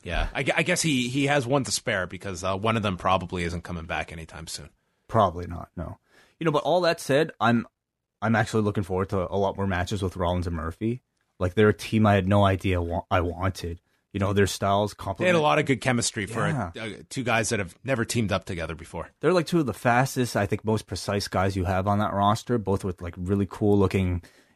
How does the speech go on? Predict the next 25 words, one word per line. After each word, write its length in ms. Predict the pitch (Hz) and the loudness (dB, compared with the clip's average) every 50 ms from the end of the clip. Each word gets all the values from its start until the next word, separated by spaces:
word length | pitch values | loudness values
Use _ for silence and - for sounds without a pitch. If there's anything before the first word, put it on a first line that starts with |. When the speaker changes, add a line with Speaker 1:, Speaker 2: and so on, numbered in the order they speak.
| _ - | _ -2
Speaker 2:
you 60 | 277 | 0
know, 60 | 226 | 2
very 220 | 180 185 180 165 | 2 2 2 2
Japanese 460 | 135 143 143 135 135 139 135 135 123 120 | 2 2 2 2 2 2 2 2 2 2
inspired 440 | 117 104 - - 113 113 110 98 | 0 -2 0 2 2 2 2 2
moves. 340 | 101 104 101 92 87 82 - | 2 2 0 0 -2 -4 -8
So 200 | - - 92 90 | -6 -2 -2 -2
I'm 80 | 87 90 | -2 -2
sure 220 | - - 110 110 | 0 0 0 2
these 180 | 101 107 98 - | 2 0 -2 0
two 160 | - 104 101 | 0 2 2
are, 100 | 95 92 | 4 2
like, 160 | 87 90 87 | 2 0 0
gathered 320 | - 95 92 92 95 90 92 | 0 0 0 0 0 0 0
around 520 | 90 85 90 90 90 87 87 87 85 85 - _ _ _ | 0 2 2 2 4 2 2 0 -4 -8 -12 _ _ _
playing 220 | - 107 101 98 | 0 2 2 2
Fire 320 | 90 - 92 92 92 95 92 | 2 0 2 4 4 4 4
Pro 300 | - - 98 92 92 92 | 4 2 4 4 6 6
or, 140 | 92 90 87 | 4 4 4
like, 440 | 85 85 85 85 85 - - - _ _ _ _ _ _ _ _ _ _ - | 2 0 0 -2 -4 -6 -8 -14 _ _ _ _ _ _ _ _ _ _ -4
I 60 | 90 | -2
don't 120 | 90 90 | 0 0
know, 340 | 87 85 87 87 87 82 78 - _ _ _ - | 0 0 0 0 -2 -2 -4 -8 _ _ _ -6
like, 420 | 87 87 87 85 85 - - - _ _ _ _ _ _ _ | -6 -4 -4 -6 -8 -10 -14 -20 _ _ _ _ _ _ _
reading 580 | 90 90 95 92 95 92 90 92 90 90 85 | -4 -2 0 0 0 0 0 0 -2 -2 -4